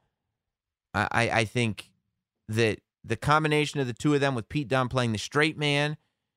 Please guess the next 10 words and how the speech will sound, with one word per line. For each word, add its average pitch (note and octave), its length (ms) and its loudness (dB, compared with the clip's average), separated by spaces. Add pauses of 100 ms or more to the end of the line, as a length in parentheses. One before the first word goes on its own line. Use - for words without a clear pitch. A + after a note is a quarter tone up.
(180)
I G#2 60 -2
think B2 100 2
we're A2+ 80 0
finally D3 380 2
getting C3+ 220 0
some A#2 300 -2
references C#3 720 0
to, A2+ 420 0
uh, G2 460 2 (640)
uh, F#2 560 -4